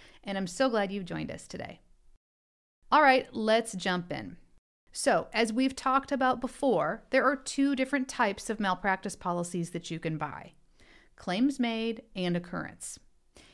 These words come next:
In order to make sure you're setting yourself up for success down the road, it's important to know what makes these policies different.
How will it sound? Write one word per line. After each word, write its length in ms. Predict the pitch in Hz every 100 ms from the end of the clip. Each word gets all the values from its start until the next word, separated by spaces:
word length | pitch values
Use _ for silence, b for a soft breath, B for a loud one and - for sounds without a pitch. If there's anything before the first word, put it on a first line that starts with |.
| B
In 140 | 240 247
order 220 | 262 302
to 140 | 339
make 160 | 311 311
sure 180 | - 277
you're 160 | 254
setting 380 | 269 - 240 247
yourself 380 | 233 226 233 226
up 240 | 196 196 -
for 100 | 196
success 560 | 196 - - 170 175
down 240 | - 160 165
the 100 | 170
road, 420 | 294 233 190 -
it's 160 | 214 247
important 480 | 226 - 262 277
to 100 | 269
know 220 | 254 208 202
what 400 | 180 180 208 -
makes 320 | 175 175 -
these 220 | 180 175
policies 580 | - 160 156 156 185 180
different. 600 | - 220 147 107 - -